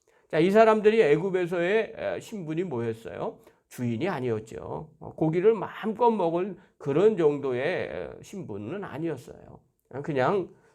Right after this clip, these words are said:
그거 열심히 구워서 조금이라도 조각 떨어지는 거 먹을 뭐 이럴 때 정도지 않을까 생각을 해요. 또 떡을 배불리 먹었던 그때, 그때를 회상하는 거예요. 그때가 훨씬 더 좋았다는 거죠. 자, 그러면 우리 한번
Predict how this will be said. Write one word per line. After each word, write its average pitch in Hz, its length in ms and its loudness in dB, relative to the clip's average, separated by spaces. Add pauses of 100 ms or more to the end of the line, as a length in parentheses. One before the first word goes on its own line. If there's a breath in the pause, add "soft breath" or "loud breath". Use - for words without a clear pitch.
그거 127 360 4
열심히 156 380 -2
구워서 139 720 -4 (160 loud breath)
조금이라도 175 760 -2
조각 170 320 -4
떨어지는 147 540 -4
거 147 140 -2
먹을 117 380 -6
뭐 104 200 -8
이럴 196 380 -2
때 160 240 -2
정도지 135 560 -4
않을까 110 580 -4
생각을 156 520 -6
해요. - 200 -12 (500 soft breath)
또 240 260 6
떡을 240 360 4
배불리 156 420 0
먹었던 175 760 -2
그때, 113 760 -10 (440)
그때를 226 500 4
회상하는 165 540 -6
거예요. - 260 -16
그때가 233 400 -6
훨씬 269 560 -12
더 240 280 0
좋았다는 160 600 -6
거죠. - 280 -18 (340)
자, - 120 -6
그러면 196 540 2
우리 165 200 -6
한번 190 320 0